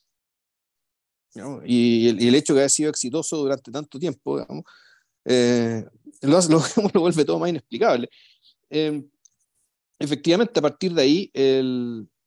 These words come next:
la progresivo, el progresivo despojo, porque este, este es un personaje que va despojándose de cosas, ¿cachai? Eh, al principio se autodespoja del poder, se autodespoja de los títulos, se autodespoja de la responsabilidad también.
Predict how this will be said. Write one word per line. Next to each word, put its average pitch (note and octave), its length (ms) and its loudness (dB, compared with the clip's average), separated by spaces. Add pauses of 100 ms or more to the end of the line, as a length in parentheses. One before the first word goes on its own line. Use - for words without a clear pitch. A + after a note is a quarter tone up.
(680)
la B2+ 260 2
progresivo, B2+ 560 0
el C3 80 -10
progresivo C3+ 520 -6
despojo, - 560 -4
porque - 160 -20
este, - 140 -16 (140)
este - 20 -4
es D3 100 -4
un F3 100 -4
personaje E3+ 400 -4
que D#3 140 0
va E3 220 0
despojándose F3 680 -2
de G2 80 -10
cosas, - 280 -16
¿cachai? - 260 -8 (120)
Eh, A#2+ 180 0 (400)
al B2+ 120 0
principio G3+ 400 4
se - 140 4
autodespoja - 600 0
del G2+ 140 -4
poder, F#2+ 280 -12 (640)
se - 140 -8
autodespoja A#2+ 460 -2
de D3+ 80 4
los D3 160 -2
títulos, A2+ 380 0 (180)
se - 160 -4
autodespoja D3 480 0
de - 20 4
la G#3+ 60 4
responsabilidad G#3 640 0
también. F#2+ 280 -8